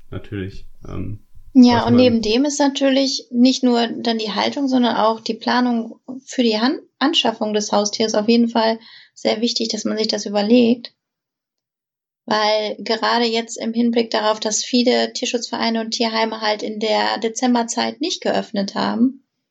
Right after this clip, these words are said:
Speaker 2: muss das kritisch hinterfragt werden, wo kriege ich denn mein Tier her?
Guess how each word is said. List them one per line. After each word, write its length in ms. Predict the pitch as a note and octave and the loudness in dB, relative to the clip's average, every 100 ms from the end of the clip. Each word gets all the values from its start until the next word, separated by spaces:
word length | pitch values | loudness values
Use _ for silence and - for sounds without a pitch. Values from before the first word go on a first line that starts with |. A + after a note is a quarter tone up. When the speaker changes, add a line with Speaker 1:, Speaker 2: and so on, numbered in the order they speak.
| _ _ - | _ _ 0
Speaker 2:
muss 180 | A#3 | 2
das 180 | A3+ A3+ | 2 -2
kritisch 380 | - C4 B3 A#3+ | -2 -2 0 -2
hinterfragt 600 | A3+ A3+ G#3+ - D4 - | -2 -4 -6 -6 -6 -6
werden, 380 | G#3+ G#3 A#3 C4 - _ _ _ | -6 -2 0 0 -4 _ _ _
wo 140 | C4 | 2
kriege 280 | C4 - A#3+ | 2 0 0
ich 120 | A#3+ | 0
denn 200 | - A#3 | 0 0
mein 200 | G#3+ G#3 | 0 -2
Tier 220 | G3+ G#3 G3+ | -2 -4 -2
her? 500 | B3 C#4+ G#3 F3+ | 0 0 0 -4